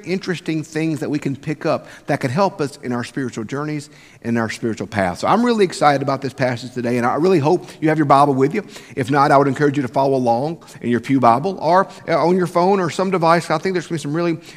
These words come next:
neat things we're gonna see today. First, let's talk about temptation. Okay. Temptation's an interesting thought to think about because I think we struggle to figure out what is temptation versus what is sin. Because when you read the Bible, when you read,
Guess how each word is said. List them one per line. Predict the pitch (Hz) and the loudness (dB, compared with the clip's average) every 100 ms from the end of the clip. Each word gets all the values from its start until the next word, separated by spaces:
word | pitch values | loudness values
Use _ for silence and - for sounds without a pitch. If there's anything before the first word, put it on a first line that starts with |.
| - | -8
neat | 147 165 - | -2 -2 0
things | 151 147 139 | -2 -2 -2
we're | 135 | -2
gonna | 131 120 | -2 -2
see | - 107 90 - - - | -2 -2 -2 -8 -18 -8
today. | 107 90 - - - - | -4 -4 -6 -18 -4 6
First, | 285 285 - | 6 6 -4
let's | 220 | 2
talk | 277 247 | 4 8
about | 220 190 - | 8 6 2
temptation. | 180 151 113 85 76 - _ _ _ _ _ _ _ _ - | 0 2 0 -4 -12 -20 _ _ _ _ _ _ _ _ -2
Okay. | 160 160 98 - - - - - - _ _ _ - | 2 4 2 -2 -20 -20 -20 -20 -20 _ _ _ -2
Temptation's | 269 440 415 320 262 | 4 4 4 4 0
an | |
interesting | 202 196 233 262 - 226 208 | -2 -2 -2 -2 -2 0 0
thought | - 190 180 | 2 2 2
to | - | -2
think | 190 | -4
about | 120 98 85 - | 0 -2 -2 -6
because | - 202 175 | 0 2 2
I | 180 | 0
think | 294 285 | 0 0
we | 294 | -2
struggle | - 262 233 220 | 2 4 6 6
to | 196 | 4
figure | 190 214 214 | -2 2 4
out | 196 | 4
what | 170 220 | 6 4
is | 294 | 4
temptation | - 233 - 226 220 196 | 0 -4 0 2 2 0
versus | 185 170 175 143 | -2 -2 -2 -2
what | 180 | 0
is | 175 - | 0 -2
sin. | - 233 117 - - | -4 -4 -4 -8 -10
Because | 202 220 170 | -4 -4 -2
when | 214 | 0
you | 226 220 | 2 4
read | 302 302 | 4 4
the | |
Bible, | 160 170 123 87 - - _ _ _ _ _ - | 4 6 4 0 -8 -20 _ _ _ _ _ -6
when | 151 | 0
you | 220 | 2
read, | 220 247 185 | 4 2 0